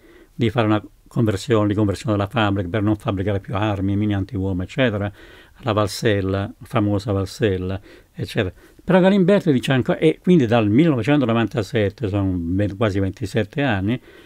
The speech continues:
che non si fanno più mine in, antiuomo in Italia, e questo ciarlatano, questo miserabile farabutto, va ancora dicendo che in Italia si fanno le,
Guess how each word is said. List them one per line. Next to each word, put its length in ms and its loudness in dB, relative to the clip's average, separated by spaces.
che 120 0
non 120 6
si 120 0
fanno 280 2
più 180 0
mine 500 4
in, 200 0
antiuomo 480 2
in 60 4
Italia, 480 0
e 100 -14
questo 260 2
ciarlatano, 800 0
questo 260 -2
miserabile 580 2
farabutto, 800 0
va 80 6
ancora 260 8
dicendo 720 4
che 120 -2
in 100 6
Italia 560 4
si 160 -4
fanno 260 2
le, 140 2